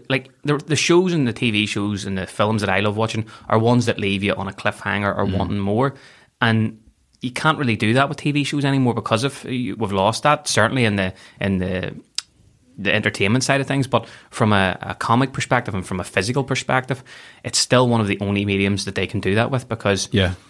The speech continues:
Speaker 1: even with digital comics, they still leave you on that cliffhanger and still release it in the same way they release physical comics. So that hasn't changed. And I think that's one of the, the big, big pluses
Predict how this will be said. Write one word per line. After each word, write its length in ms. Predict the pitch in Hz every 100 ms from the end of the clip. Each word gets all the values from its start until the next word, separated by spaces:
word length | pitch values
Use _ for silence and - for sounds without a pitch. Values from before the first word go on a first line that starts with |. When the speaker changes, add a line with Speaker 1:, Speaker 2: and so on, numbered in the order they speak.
| _ -
Speaker 1:
even 220 | 139 135
with 180 | 107 -
digital 300 | 92 98 120
comics, 440 | 123 131 131 -
they 180 | - 104
still 200 | - 117
leave 220 | 107 101
you 60 | 98
on 60 | 95
that 140 | 92
cliffhanger 400 | - 95 98 92
and 80 | 90
still 240 | - 107
release 320 | 101 92 101
it 140 | 117 -
in 100 | 104
the 80 | 98
same 220 | - 101
way 120 | 95
they 80 | 92
release 280 | 92 90 -
physical 320 | 98 117 135
comics. 320 | 143 143 135
So 100 | 117 - - - -
that 180 | 135
hasn't 260 | 151 127 107
changed. 320 | - 113 131 - _
And 100 | 110
I 80 | 110
think 160 | 113 104
that's 180 | 101
one 140 | 107 104
of 80 | 101
the, 340 | 98 98 -
the 100 | 101
big, 300 | 95 98 98
big 220 | 101 95
pluses 480 | - 98 98 135 -